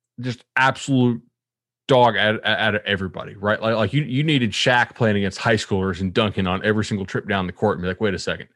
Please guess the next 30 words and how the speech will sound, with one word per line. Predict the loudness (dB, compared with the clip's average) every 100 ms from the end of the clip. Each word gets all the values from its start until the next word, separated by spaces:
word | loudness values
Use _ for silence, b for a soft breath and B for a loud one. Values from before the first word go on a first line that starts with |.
| _ _ _ _ -4
I | 2
know | 2
it's | 4
only | 2 2
six | 0 0
games, | 0 0 -2 -6 -18 _ _ _ _ _ _ -2
but | 0 0 4
this | 2 4 2
looks | 2 2 -6 -12 -18 -20 -4
different. | -4 -4 -12 _
Like, | -8 0
this | 2 2 0
looks | 0
how | 0 2
we | 0
think | -2 -2 0 -2 -8 _ _ _ _ _ -2
Bama | 2 4 4
would | 2 2
look | 2 0
if | -4
you | -6
pick | 0 0
them | 2 4
up | 4 0 _ _ _ -6
and | -6 0
put | 0
them | 0 0
in | 2
L | 0
A." | -2